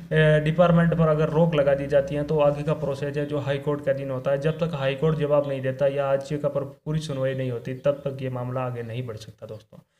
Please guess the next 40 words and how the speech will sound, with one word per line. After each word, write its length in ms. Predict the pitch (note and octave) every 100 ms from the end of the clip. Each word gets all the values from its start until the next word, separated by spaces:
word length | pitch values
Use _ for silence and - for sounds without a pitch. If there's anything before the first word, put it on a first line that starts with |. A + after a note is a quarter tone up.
| _ _ -
तो 80 | F3+
दोस्तों, 380 | F3+ E3+ F#3 E3+ -
अब 180 | F3 D#3+
आपका 300 | E3 - E3+
क्या 200 | E3+ E3
result 360 | D3 D3+ D3+ D3
आएगा 260 | D3 D3+
या 140 | D3 C#3
नहीं 140 | C3+
आएगा, 280 | B2+ B2+ A#2+ - _ _ D#3+
मेरे 300 | E3+ G3+ G#3
हिसाब 240 | F3+ F#3
से 100 | G3
दोस्तों 400 | F3+ F3 F3 F3+
हो 100 | E3 E3+
सकता 320 | E3+ E3 E3
है 60 |
अगर 160 | D#3+ D#3+
हाई 240 | D3 D3+
कोर्ट 300 | D#3+ E3+ E3
की 60 | E3
रोक 280 | D3+ D#3+ D3+
लगी 200 | D3 D3
हुई 180 | C#3 C3
है 120 | C#3+
तो 120 | D#3+
next, 320 | D#3 E3+ - D3+
नेक्स्ट 460 | D#3 F3 F3+ -
सुनवाई 360 | E3 E3 E3 E3
के 100 | E3
बाद 240 | D3+ D#3
ही 60 | D#3
आपका 300 | D3+ D3 D3+
हो 160 | C3+ C#3+
सकता 300 | C#3 C#3+ D3
है 120 | C#3+
ये 60 | C#3
कुछ 200 | C#3+ C#3+
फैसला 340 | C#3+ C#3 D3
होए। 260 | C3 C#3